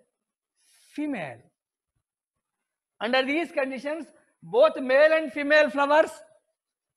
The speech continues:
are present on the same plant, compulsorily geitonogamy is possible. And we cannot say that this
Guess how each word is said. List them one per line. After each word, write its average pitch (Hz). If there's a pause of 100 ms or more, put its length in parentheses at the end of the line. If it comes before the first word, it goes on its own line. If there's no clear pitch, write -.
(360)
are 226
present 269
on 277
the 311 (360)
same 285
plant, 262
compulsorily 254 (480)
geitonogamy 233
is 247
possible. 262 (880)
And 214 (680)
we 247
cannot 294
say 330
that 294 (400)
this 226